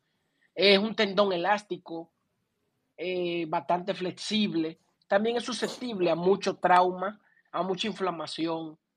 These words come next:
y sufre mucho con los calzados mal empleados o cap-, o zapatos que no sean cómodos. Mira, las mujeres que se encaraman en esos tacos ocho horas, nueve horas, diez horas,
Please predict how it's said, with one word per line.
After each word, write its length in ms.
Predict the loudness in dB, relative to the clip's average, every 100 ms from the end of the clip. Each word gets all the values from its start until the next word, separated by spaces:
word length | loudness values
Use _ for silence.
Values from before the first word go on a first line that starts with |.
| _ _ -8
y 360 | 0 2 2 0
sufre 360 | -2 0 0
mucho 400 | 2 0 0 -4
con 160 | -4 -2
los 120 | -2
calzados 500 | -2 -4 2 2 2
mal 240 | 0 0 0
empleados 760 | -4 -4 -4 -2 -4 -6 -10 -14 _ _ -12
o 140 | -4
cap-, 240 | 0 0 -2
o 80 |
zapatos 460 | 0 0 2 2 0
que 100 | -2
no 120 | -4
sean 240 | -4 -6 -4
cómodos. 580 | -2 -2 -2 -8 -12 -16 _ _ _ -4
Mira, 160 | 2 2
las 100 | 2
mujeres 440 | -2 -2 0 -2
que 60 | -6
se 100 | -8
encaraman 480 | -6 -2 0 0 -2
en 80 | -4
esos 240 | -6 -8
tacos 380 | -2 -2 -2 -2
ocho 260 | -2 0 -2
horas, 380 | 0 0 0 -2
nueve 340 | -4 -4 -2
horas, 340 | 0 2 0 -2
diez 260 | -2 -2
horas, 380 | 0 0 0 -2